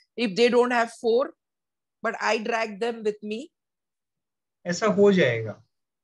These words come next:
Speaker 1: ऐसा होता है, अच्छा, that
Speaker 2: शादी
Speaker 1: is a
Speaker 2: के बाद,
Speaker 1: possibility।
Speaker 2: शादी के बाद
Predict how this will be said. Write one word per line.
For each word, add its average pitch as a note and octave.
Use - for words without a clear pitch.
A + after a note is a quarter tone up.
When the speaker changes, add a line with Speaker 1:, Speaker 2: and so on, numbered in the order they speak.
Speaker 1:
ऐसा G3
होता F3+
है, B2+
अच्छा, D#3
that -
Speaker 2:
शादी E3+
Speaker 1:
is A3
a G#3+
Speaker 2:
के A3+
बाद, E3
Speaker 1:
possibility। G3
Speaker 2:
शादी F3+
के G#3+
बाद F3